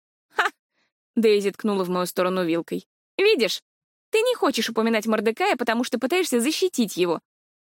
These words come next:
Значит, ты понимаешь, что это незаконно, но все равно готова принять условия".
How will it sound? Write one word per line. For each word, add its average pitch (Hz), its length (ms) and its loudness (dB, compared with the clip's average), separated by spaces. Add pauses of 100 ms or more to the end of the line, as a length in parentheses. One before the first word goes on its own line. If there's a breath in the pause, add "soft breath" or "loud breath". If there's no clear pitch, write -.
(280)
Значит, 330 360 2
ты 330 100 2
понимаешь, 339 500 2
что - 160 0
это 226 160 2
незаконно, 226 640 2
но 208 100 2
все 269 160 0
равно 311 240 2
готова 302 320 2
принять 247 340 2
условия". 196 520 0